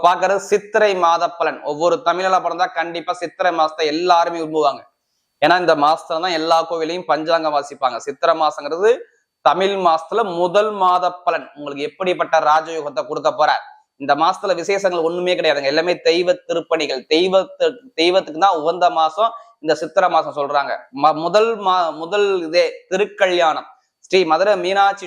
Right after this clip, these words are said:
சொக்கநாதருடைய திருக்கல்யாணம் வந்து பாத்தீங்கன்னா, தமிழ் தேதி பிரகாரம் பாத்தீங்கன்னா, சித்திரை மாசம் இருபத்தி அஞ்சாம் தேதி ரொம்ப கிராண்டா இருக்கும் மதுரையில. ஒவ்வொரு தமிழருக்குமே இது உகந்த நாளுங்கிறாங்க. சித்த-, அதாவது இந்த திருக்கல்யாணம் பாக்குறது ரொம்ப விசேஷங்கிறாங்க. அடுத்து பாத்தீங்கன்னா, இருபத்தி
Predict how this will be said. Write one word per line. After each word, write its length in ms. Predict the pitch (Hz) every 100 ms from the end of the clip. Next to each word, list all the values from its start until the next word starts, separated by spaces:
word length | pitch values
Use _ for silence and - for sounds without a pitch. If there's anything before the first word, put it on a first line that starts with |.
| 160
சொக்கநாதருடைய 460 | 170 190 180 170 147
திருக்கல்யாணம் 540 | 175 190 175 175 165
வந்து 140 | 160 160
பாத்தீங்கன்னா, 280 | 170 208 - 156
தமிழ் 300 | 165 202 -
தேதி 180 | 175 151
பிரகாரம் 320 | 156 156 170 160
பாத்தீங்கன்னா, 300 | 156 170 214 - - _ -
சித்திரை 300 | - 202 196 180
மாசம் 260 | 170 196 165
இருபத்தி 320 | 175 196 190 170
அஞ்சாம் 260 | 160 156
தேதி 120 | 156 180
ரொம்ப 160 | 160 190 170 151
கிராண்டா 320 | 165 185 180
இருக்கும் 220 | 165 156 147
மதுரையில. 280 | 151 143 127 139
ஒவ்வொரு 320 | 165 202 196 185 165 - _ _ -
தமிழருக்குமே 480 | 175 202 185 208 202
இது 100 | 170 160
உகந்த 300 | 185 214 202 190
நாளுங்கிறாங்க. 480 | 175 165 151 131 - -
சித்த-, 300 | 151 - 156
அதாவது 220 | 151 196
இந்த 120 | 165 147 139 - _ _ _ _ _ 185
திருக்கல்யாணம் 600 | 202 202 196 190 175 -
பாக்குறது 340 | 185 196 214 190
ரொம்ப 140 | 202 165
விசேஷங்கிறாங்க. 640 | 175 226 202 180 165 151 151
அடுத்து 180 | 170 175
பாத்தீங்கன்னா, 320 | 175 180 214 185 151 143 170
இருபத்தி 340 | 202 208